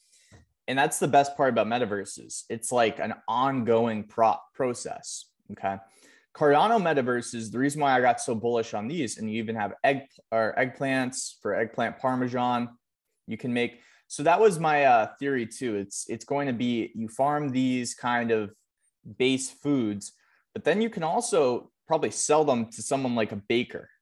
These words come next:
right? Or, or something of that nature in more of a commercial zone that they have, 'cause they have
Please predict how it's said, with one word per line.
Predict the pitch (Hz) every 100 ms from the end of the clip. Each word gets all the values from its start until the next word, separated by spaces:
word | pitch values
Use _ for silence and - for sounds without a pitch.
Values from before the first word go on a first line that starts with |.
| _ _
right? | 104 110 - - _ _ -
Or, | 117 110
or | - 110 107 104 -
something | - 123 110
of | 104
that | 110 101
nature | 107 104 107
in | - 113 110
more | 104 123 127
of | 120 107
a | 107 107 104 101 _
commercial | - 120 117 113 113 101
zone | 104 104 92 - _ _ _
that | - 98
they | 98
have, | 104 - -
'cause | 113
they | 113 117
have | - - -